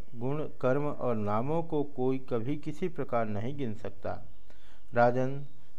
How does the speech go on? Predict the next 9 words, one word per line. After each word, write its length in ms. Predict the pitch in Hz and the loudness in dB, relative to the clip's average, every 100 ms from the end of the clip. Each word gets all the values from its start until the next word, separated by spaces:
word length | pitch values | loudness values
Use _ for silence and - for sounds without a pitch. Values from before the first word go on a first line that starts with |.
| - | 0
सनक 260 | 147 170 | 2 0
सनंदन 680 | 165 156 143 147 151 160 143 - | 0 0 0 0 0 0 -2 -2
और 380 | 123 127 123 - - - - - - - - - - - - | 2 2 2 0 -2 -2 -2 -2 -2 -2 -2 -2 -2 -2 0
परासादी 800 | 135 143 165 175 160 143 131 110 - - - - - - | 4 4 4 4 4 4 2 0 -2 -2 -2 -2 -2 0
परमर्षिगण 800 | 147 165 165 151 - 151 143 117 110 104 - | 2 2 2 0 0 0 0 0 0 -2 -2
मेरे 420 | 120 131 135 139 | 0 2 4 2
त्रिकाल 580 | 135 - 123 107 139 160 | 2 -2 -2 2 4 4
सिद्ध 340 | 160 151 127 117 | 2 -2 -2 0
जन्म 460 | 117 120 123 127 | 0 0 0 -2